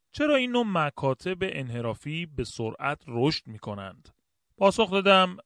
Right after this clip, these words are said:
«چون این نوع باورها در ارتباط با طبیعت کهنه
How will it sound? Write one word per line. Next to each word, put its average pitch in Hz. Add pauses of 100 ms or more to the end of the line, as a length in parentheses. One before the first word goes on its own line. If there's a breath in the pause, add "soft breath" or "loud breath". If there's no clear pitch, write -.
(120)
«چون 208
این 208
نوع 196
باورها 160
در 156
ارتباط 151
با 143
طبیعت 135
کهنه 139